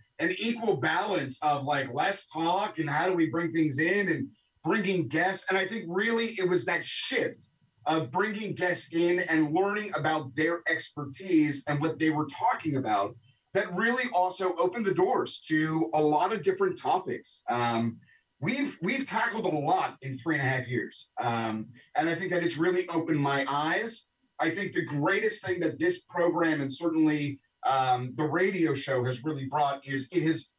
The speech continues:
most definitely strengthened my relationship with you and certainly with Saint Mary's, um, to something where, you know, there are times where I'm approached on the street, "Oh my gosh, you're the rabbi.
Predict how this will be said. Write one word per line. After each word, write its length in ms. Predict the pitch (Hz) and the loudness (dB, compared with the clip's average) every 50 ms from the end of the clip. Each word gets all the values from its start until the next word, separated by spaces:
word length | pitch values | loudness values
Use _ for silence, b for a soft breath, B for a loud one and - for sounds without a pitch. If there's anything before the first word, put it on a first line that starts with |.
| _ _ - | _ _ -2
most 360 | 175 208 196 180 - - - | 0 0 2 0 -2 -4 -2
definitely 420 | 175 180 180 175 175 185 185 180 | -2 -2 -2 -2 -4 -2 -2 -2
strengthened 720 | - - - - - 147 160 156 160 156 - 165 151 139 123 | -2 -4 -6 -8 -4 -2 0 0 0 0 -2 -2 -2 -2 -2
my 280 | 123 147 147 151 156 | -2 0 0 0 0
relationship 760 | 160 160 165 147 143 143 147 143 143 143 127 131 135 131 - 131 | 0 0 0 0 0 -2 -2 -2 -4 -6 -6 -4 -4 -4 -4 -4
with 180 | 131 - 113 | -6 -6 -6
you 440 | 123 147 156 156 165 170 170 175 B B B B B - | -2 2 6 6 8 6 6 4 B B B B B -4
and 100 | 156 139 | -4 -2
certainly 440 | - 190 185 180 165 165 156 147 139 | -2 0 0 2 2 2 2 2 0
with 280 | 131 156 156 151 - | 0 0 0 0 -2
Saint 320 | - - 160 151 135 - 120 | -6 -6 -6 -4 -4 -2 0
Mary's, 480 | 127 117 113 104 92 - - - - _ _ _ _ - - | 0 0 0 0 -2 -6 -8 -12 -16 _ _ _ _ -2 0
um, 320 | 123 131 131 127 131 131 - | 2 2 2 0 -2 -4 -4
to 120 | 185 165 | -4 -4
something 460 | - - 208 190 180 196 202 185 156 | -2 -2 -2 -2 -2 -4 -4 -4 -2
where, 380 | 170 180 170 165 165 160 160 - - _ _ _ _ - | 0 0 2 2 2 2 0 -4 -10 _ _ _ _ -2
you 100 | 185 180 | 0 0
know, 200 | 165 160 156 147 | 0 0 0 0
there 140 | - 170 175 | 0 0 2
are 100 | 185 180 | 0 0
times 400 | 175 - 185 190 185 180 151 156 | 0 0 0 0 0 0 0 0
where 340 | 175 180 170 165 160 - - _ _ 180 | 0 2 2 2 0 0 -4 _ _ -2
I'm 120 | 185 190 | 0 0
approached 440 | 180 180 - - 196 190 180 - - 175 180 | 0 -2 -2 0 0 2 2 0 0 0 0
on 100 | 165 160 | 0 0
the 80 | 147 | 0
street, 440 | - - - - 180 180 175 143 139 143 | -2 -4 -6 -2 0 0 0 0 0 0
"Oh 80 | 160 165 | 0 0
my 160 | 160 156 147 | 0 0 -2
gosh, 520 | - 160 160 165 165 165 143 - - - 147 | -2 -2 -2 0 0 0 -2 -4 -6 -4 -2
you're 180 | 156 180 180 | 0 0 2
the 80 | 165 170 | 2 0
rabbi. 640 | 156 156 156 156 151 147 156 147 143 139 135 131 | 0 0 0 0 0 0 0 0 0 0 -2 -6